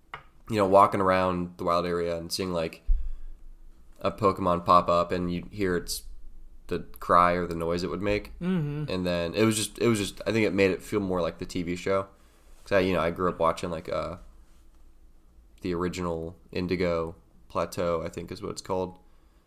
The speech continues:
Speaker 1: Uh, se-, like, season one or two, or I don't remember. But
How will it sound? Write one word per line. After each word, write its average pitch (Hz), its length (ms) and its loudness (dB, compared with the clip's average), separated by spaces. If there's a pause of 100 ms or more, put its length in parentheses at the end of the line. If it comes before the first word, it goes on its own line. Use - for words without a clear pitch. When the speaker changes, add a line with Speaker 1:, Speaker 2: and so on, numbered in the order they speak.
(280)
Speaker 1:
Uh, - 260 -4 (1040)
se-, - 260 0
like, 95 340 0
season 90 360 -2
one 85 180 0
or 85 80 -4
two, 85 240 -4
or 80 160 -4
I 92 80 2
don't 82 160 0
remember. 78 460 -8
But - 280 6